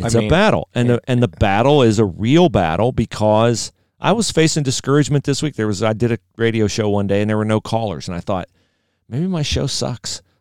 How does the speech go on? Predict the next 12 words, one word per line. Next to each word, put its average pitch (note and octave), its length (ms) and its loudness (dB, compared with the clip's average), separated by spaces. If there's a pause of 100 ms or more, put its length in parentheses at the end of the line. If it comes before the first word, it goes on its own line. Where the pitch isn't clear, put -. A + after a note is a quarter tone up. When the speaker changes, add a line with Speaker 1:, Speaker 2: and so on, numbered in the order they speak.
Speaker 2:
Like, - 100 -18
maybe B2+ 180 -2
my D#3 100 2
show's C3+ 340 0
no B2 120 0
good. A2 360 -2 (280)
Like, - 120 -10
maybe C3+ 200 4
I'm D3+ 120 4
not C#3+ 180 2
reaching C3 340 0
anybody. D2+ 440 -4